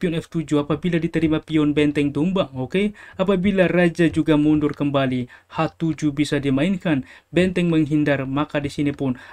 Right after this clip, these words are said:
ancaman skakmat mengorbankan pion, menerima pion G enam skak, raja ke H delapan, menteri ke G tujuh adalah skakmat. Luar biasa lagi-lagi permainan yang ditunjukkan oleh Magnus Carlsen kepada kita semuanya. Semoga kita dapat mengambil pelajaran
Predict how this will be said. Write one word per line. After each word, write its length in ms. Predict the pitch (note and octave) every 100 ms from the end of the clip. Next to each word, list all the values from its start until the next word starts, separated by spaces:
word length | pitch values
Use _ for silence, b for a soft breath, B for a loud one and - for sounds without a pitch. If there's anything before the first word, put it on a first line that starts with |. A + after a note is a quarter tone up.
| B
ancaman 480 | D3 C3+ C#3 C3+ C3
skakmat 400 | - F3 E3+ D3+
mengorbankan 720 | D3 C3+ C3 C#3 F#3 F#3 F#3
pion, 400 | F3+ F3 F3+ C#3 B B B
menerima 400 | F#3+ F#3+ F3+ F3
pion 240 | - E3+ D3+
G 160 | E3+
enam 160 | D#3+ D3
skak, 400 | D3 - C3+ -
raja 560 | E3 E3+ E3 D#3 D3+ C#3+
ke 160 | C#3+
H 80 | C#3
delapan, 400 | C#3 C3 C3+ B2+
menteri 480 | B2+ C3+ C3 C3 B2
ke 80 | A#2+
G 160 | B2
tujuh 480 | - D#3 - B2 A2 b b
adalah 240 | C#3+ B2+ A2+
skakmat. 560 | - B2+ A2+ A#2+ - b b b -
Luar 240 | F3+ F3 D3
biasa 400 | D3+ C#3+ C#3+ C3
lagi-lagi 400 | B2+ C3+ C3 B2+
permainan 480 | C3+ B2+ C3 B2+
yang 80 | B2+
ditunjukkan 480 | B2+ B2 B2 B2+ B2
oleh 160 | B2 B2
Magnus 320 | B2+ F#3+ F#3+
Carlsen 480 | - D3 - B2 A#2+ B B
kepada 320 | D#3+ C#3 B2
kita 240 | B2 F#3 F3+
semuanya. 560 | - D#3 D3 C#3+ C3+
Semoga 320 | - C#3 C3
kita 240 | C3 C3 C3+
dapat 320 | C3 C3 C3+
mengambil 320 | B2+ B2 B2+
pelajaran 560 | B2+ B2 C3+ D#3 D3